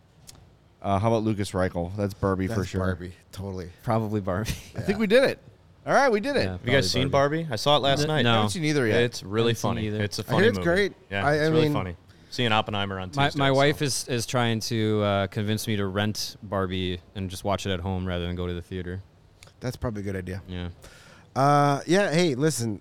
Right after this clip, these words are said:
Speaker 2: I know, like, the Oppenheimer people were upset that they had to get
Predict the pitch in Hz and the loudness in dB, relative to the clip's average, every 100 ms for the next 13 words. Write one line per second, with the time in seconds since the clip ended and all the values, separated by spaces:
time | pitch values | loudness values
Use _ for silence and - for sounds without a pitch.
0 | - 131 147 160 143 131 127 117 123 127 | -2 0 2 2 0 -2 -2 0 0 0
1 | 135 139 135 131 135 120 110 - 120 123 | 0 0 -2 -4 -2 0 -2 -2 -4 -2
2 | 120 117 113 113 110 107 113 | -4 -4 -4 -4 -4 -6 -8